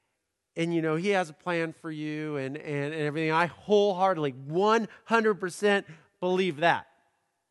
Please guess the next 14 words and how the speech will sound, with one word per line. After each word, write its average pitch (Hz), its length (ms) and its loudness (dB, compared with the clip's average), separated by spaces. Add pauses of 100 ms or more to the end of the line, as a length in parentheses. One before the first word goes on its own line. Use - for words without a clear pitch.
(800)
But 180 140 4
also 208 600 4
there's, 175 280 -2
like, 165 160 2
the 165 100 -6
Donald 170 420 0
Trump 185 380 -4
part 185 280 -2
of 170 120 -10
me, 208 300 -4 (920)
right? 180 460 4 (840)
Where 196 200 6
it's 190 180 2
like, 175 260 6